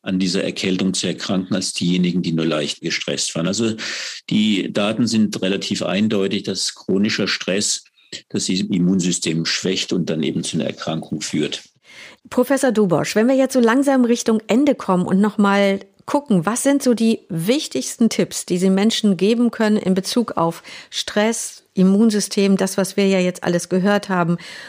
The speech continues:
Speaker 2: wohltuende Medienpausen oder Omega-drei und Ballaststoffe können hilfreich sein, sogar bei Depressionen oder das warme Bad mit Lavendel für den guten Schlaf.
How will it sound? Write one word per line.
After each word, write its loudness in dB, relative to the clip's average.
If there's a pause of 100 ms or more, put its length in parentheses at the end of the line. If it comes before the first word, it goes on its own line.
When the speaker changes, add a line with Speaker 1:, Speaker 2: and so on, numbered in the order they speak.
(160)
Speaker 2:
wohltuende 4
Medienpausen 2
oder 0 (560)
Omega-drei 2
und 0
Ballaststoffe 0
können 4
hilfreich 2
sein, 0
sogar 0
bei 0
Depressionen 0 (380)
oder 4
das -2
warme 2
Bad -2 (100)
mit 2
Lavendel 2
für 0
den 2
guten 0
Schlaf. 0